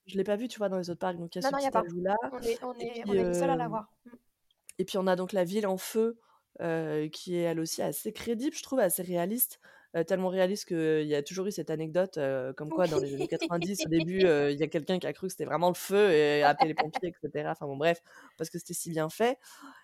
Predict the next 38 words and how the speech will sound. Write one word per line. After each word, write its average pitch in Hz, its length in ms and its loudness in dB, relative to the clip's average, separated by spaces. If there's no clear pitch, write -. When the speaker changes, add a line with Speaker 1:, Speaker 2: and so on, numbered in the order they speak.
Speaker 1:
et 175 200 6
heu, 160 420 6
et 175 120 4
c'est 175 160 -2
vrai 220 220 2
que, 208 120 -4
heu, - 20 0
voilà, 190 260 4
notre 170 200 -4
version 196 400 -4
est 214 100 -2
quand 175 140 -4
même, 190 260 -2
heu, 143 680 -6
est 180 100 2
quand 240 180 6
même 330 100 -2
plutôt, 262 400 0
plutôt 240 360 -4
pas 226 140 2
mal. 170 340 -2
On 170 80 -12
se, - 160 -16
on 175 160 -12
se, - 160 -16
on, 160 380 -12
on 170 140 -4
le, 185 100 0
Speaker 2:
Oui. - 80 -10
Speaker 1:
on 190 100 -4
ne 180 120 -2
le 185 100 -4
dit 180 120 -6
pas 311 140 2
assez, 185 320 -6
je 269 120 -4
Speaker 2:
Oui, 254 100 0
Speaker 1:
trouve. - 140 -10